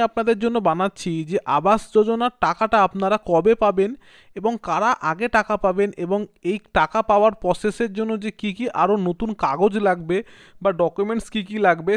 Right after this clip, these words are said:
সেই সংক্রান্তই কিন্তু আজকের ভিডিওটা বানাচ্ছি। তো ভিডিওটা পুরোটা দেখবেন, আশা করি আপনাদের খুব হেল্প হবে। আর ভিডিওটা ভালো লাগলে অবশ্যই বন্ধুদের সাথে শেয়ার করবেন আর চ্যানেলটা সাবস্ক্রাইব করে রাখতে কিন্তু ভুলবেন না। তো আপনারা স্ক্রিনে যে পিডিএফটা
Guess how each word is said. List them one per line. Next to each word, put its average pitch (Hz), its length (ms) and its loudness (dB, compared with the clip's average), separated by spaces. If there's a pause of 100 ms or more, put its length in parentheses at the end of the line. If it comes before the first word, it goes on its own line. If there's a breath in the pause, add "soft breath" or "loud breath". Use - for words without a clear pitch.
সেই 208 160 -2 (100)
সংক্রান্তই 202 600 0
কিন্তু 220 260 -4
আজকের 208 340 -4
ভিডিওটা 185 400 2
বানাচ্ছি। 160 400 -4 (380 soft breath)
তো - 60 -4 (100)
ভিডিওটা 214 300 4 (100)
পুরোটা 220 280 4 (100)
দেখবেন, 220 320 -2 (380 soft breath)
আশা 214 200 -2
করি 214 120 0 (100)
আপনাদের 202 280 0 (100)
খুব 247 140 2 (140)
হেল্প 208 260 -2
হবে। 208 220 0
আর 180 60 4 (100)
ভিডিওটা 202 320 2 (100)
ভালো 165 240 0
লাগলে 208 200 -2 (160)
অবশ্যই 190 440 -2
বন্ধুদের 170 340 -4
সাথে 196 160 -8 (100)
শেয়ার 170 280 -4
করবেন 190 280 -2 (400 soft breath)
আর 165 80 2 (100)
চ্যানেলটা 190 460 0
সাবস্ক্রাইব 196 400 0 (100)
করে 196 200 4
রাখতে 175 200 -2 (100)
কিন্তু 185 160 -2 (120)
ভুলবেন 151 380 2
না। 98 60 -10 (160)
তো 170 60 0 (160)
আপনারা 254 320 0 (100)
স্ক্রিনে 233 360 -4 (100)
যে 262 80 2 (200)
পিডিএফটা 226 440 -2